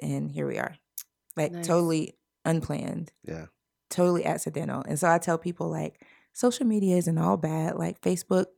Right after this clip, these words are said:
Speaker 1: kinda pushed me into my purpose. Like,
Speaker 2: Absolutely.
Speaker 3: Mm-hmm.
Speaker 1: I, I
Speaker 2: Yeah.
Speaker 1: wouldn't have never imagined, I wouldn't have imagined that this is what we'd be doing. Like, it wasn't in my five-year, ten-year plan for life or anything. I, I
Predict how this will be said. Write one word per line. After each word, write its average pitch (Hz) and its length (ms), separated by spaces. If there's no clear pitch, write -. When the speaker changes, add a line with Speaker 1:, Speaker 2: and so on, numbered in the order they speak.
Speaker 1:
kinda 185 200
pushed - 320
me 180 180
into 180 200
my 170 120
purpose. 170 520
Like, 156 400
Speaker 2:
Absolutely. 147 800
Speaker 3:
Mm-hmm. 87 400
Speaker 1:
I, 180 160
I - 80
Speaker 2:
Yeah. 175 80
Speaker 1:
wouldn't 185 200
have 165 260
never 175 360
imagined, 156 640
I 160 60
wouldn't 165 220
have 156 80
imagined 151 380
that - 180
this 151 160
is 151 120
what - 300
we'd 156 180
be 143 120
doing. 147 480
Like, 147 300
it 156 100
wasn't 156 300
in 156 160
my 151 460
five-year, 151 420
ten-year 147 360
plan 147 420
for 147 140
life 147 460
or 151 120
anything. 156 560
I, 151 80
I - 20